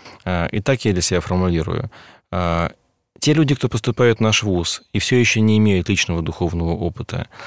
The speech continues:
не имеют, э, духовного наставника, не имеют, м, устойчивой практики, э, богослужебной жизни,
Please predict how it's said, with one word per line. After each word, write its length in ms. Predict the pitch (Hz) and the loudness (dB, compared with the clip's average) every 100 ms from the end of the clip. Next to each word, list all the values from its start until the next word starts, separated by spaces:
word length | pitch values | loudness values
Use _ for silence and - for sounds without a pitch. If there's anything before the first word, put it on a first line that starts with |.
| - - _ | -20 -20 _
не 160 | 101 104 | 4 6
имеют, 420 | 120 127 117 - | 6 6 2 0
э, 320 | 85 90 85 82 | -2 0 0 0
духовного 500 | 92 135 117 90 85 | 0 2 4 4 2
наставника, 680 | 80 - 87 85 80 - | 0 0 0 0 -2 -2
не 200 | 82 87 | 0 2
имеют, 440 | 92 107 110 98 - - - _ | 2 4 2 0 -6 -20 -20 _
м, 340 | 87 90 87 | -4 -2 -2
устойчивой 480 | 90 - 117 - 95 | -4 0 0 2 0
практики, 720 | - 101 104 92 87 - 82 | 2 0 0 -2 -8 -4 -4
э, 240 | 76 71 71 | -4 -6 -6
богослужебной 680 | - 90 - 92 98 92 98 | -6 -6 -2 -2 0 0 0
жизни, 440 | 131 143 120 104 | 0 2 2 0